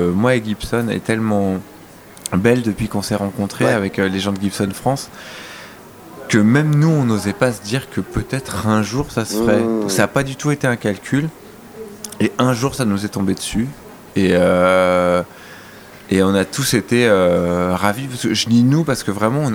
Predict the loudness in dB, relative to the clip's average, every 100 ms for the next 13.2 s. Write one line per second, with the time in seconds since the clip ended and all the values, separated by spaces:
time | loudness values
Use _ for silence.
0 | -4 -2 0 0 0 0 2 2 0 0
1 | -2 0 0 0 2 2 2 2 0 0
2 | -2 0 -2 0 0 0 -4 -4 -4 -4
3 | -8 -18 -18 -18 -8 0 2 4 2 2
4 | -2 -8 -20 -20 -20 -20 -20 -18 -14 -10
5 | -2 0 2 0 -2 -6 -10 -4 0 4
6 | 2 0 -2 0 0 -2 -4 -2 0 0
7 | 0 -2 -2 0 -2 -2 -6 -2 -4 -2
8 | -4 -4 -2 -4 -4 -6 0 2 0 -4
9 | -12 -18 -18 -10 -2 2 2 2 2 0
10 | 0 0 0 2 0 -2 -4 -2 -2 -2
11 | -2 -4 -2 -4 -4 -4 -4 -4 -6 -4
12 | -2 0 0 0 -2 -4 -6 -2 0 2
13 | 2